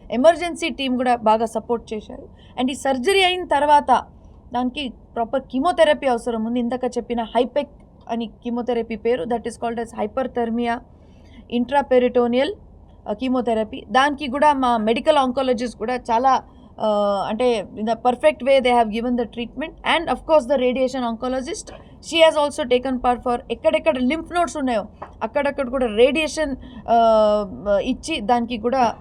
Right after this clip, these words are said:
ట్రీట్మెంట్ చేయడం జరిగింది. So overall, I, we feel that, you know, we got this opportunity to treat this case in Mallareddy Narayana. Thanks to the entire team. And with this, I would like to tell that yes, Mallareddy Narayana,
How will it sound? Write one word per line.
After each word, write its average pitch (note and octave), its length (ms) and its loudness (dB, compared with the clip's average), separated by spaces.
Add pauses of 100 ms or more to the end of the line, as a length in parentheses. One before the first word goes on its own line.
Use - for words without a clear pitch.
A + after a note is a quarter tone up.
ట్రీట్మెంట్ A#3+ 500 -4
చేయడం G#3 220 -4
జరిగింది. F#3+ 380 -10
So - 340 -12
overall, D4+ 680 6 (580)
I, B3 160 -2
we D4+ 140 -4
feel D#4 580 -2
that, C#4 160 2
you B3 240 -2
know, B3 140 0 (200)
we B3+ 80 -4
got C4+ 340 2
this B3 200 0
opportunity C#4+ 760 0 (440)
to C4 60 -2
treat D4+ 500 -2
this B3 260 -4 (180)
case A#3+ 520 0
in A#3+ 100 0
Mallareddy B3 480 4
Narayana. A#3 680 0 (320)
Thanks C#4+ 320 -4
to E4 80 -4
the D4 180 2
entire C4+ 380 4
team. B3+ 400 -4 (260)
And C4+ 220 -4 (500)
with B3 200 -6
this, F#4 260 2
I C#4 180 2
would C#4+ 120 -4
like C4+ 280 -2
to C#4 80 -4
tell A3+ 260 -2 (380)
that A#3+ 140 -4 (100)
yes, - 280 -2 (100)
Mallareddy C4+ 520 -2
Narayana, C4 540 0